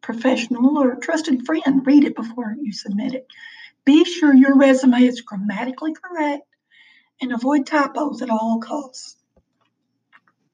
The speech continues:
Now, if you keep these tips in mind, you're gonna be well on your way to landing that dream job. Now, the only thing you'll need to think about is the interview,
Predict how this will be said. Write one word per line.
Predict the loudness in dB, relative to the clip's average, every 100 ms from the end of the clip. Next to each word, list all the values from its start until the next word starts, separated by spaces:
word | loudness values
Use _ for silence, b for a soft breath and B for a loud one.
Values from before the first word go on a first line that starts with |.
| _ _ _ _ _ _ _ _ _ _ _ _
Now, | -2 4
if |
you | 4
keep | 4 -2 0
these | 2 4
tips | 0 -2 2
in | 4 4
mind, | 4 4 2 0 B B B
you're | 4 4
gonna | 4 2 2
be | 0
well | 0 4 4 4 4
on | 2 0
your | -6 -2
way | -4 -4
to | -6
landing | -2 0 0 -2 -4 -6
that | -6 -8 -10 _
dream | -12 -8 -8 -10
job. | -14 -12 -14 -16 _ _ _ _ _ _ _ _ B B B B _
Now, | -6 -6
the | -4 -8 -2
only | 4 6 4
thing | 4 8
you'll | 8 8
need | 4 2
to | -4
think | -8 -6
about | -4 0 0 0 -6 _ _ _ _ _
is | -12 -10
the | -10 -10 0
interview, | 0 0 -4 -10 -14